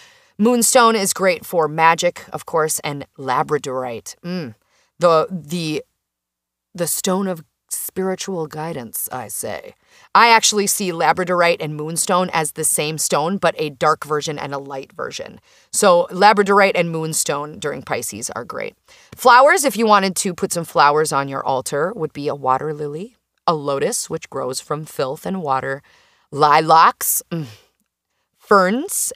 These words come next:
and moss. Moss. Some herbs are jasmine, echinacea, or jasmine could go in flowers as well.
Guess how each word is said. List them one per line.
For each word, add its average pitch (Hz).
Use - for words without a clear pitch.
and 226
moss. -
Moss. 117
Some -
herbs 202
are 151
jasmine, 151
echinacea, 160
or 202
jasmine 202
could 190
go 175
in 175
flowers 160
as 165
well. 135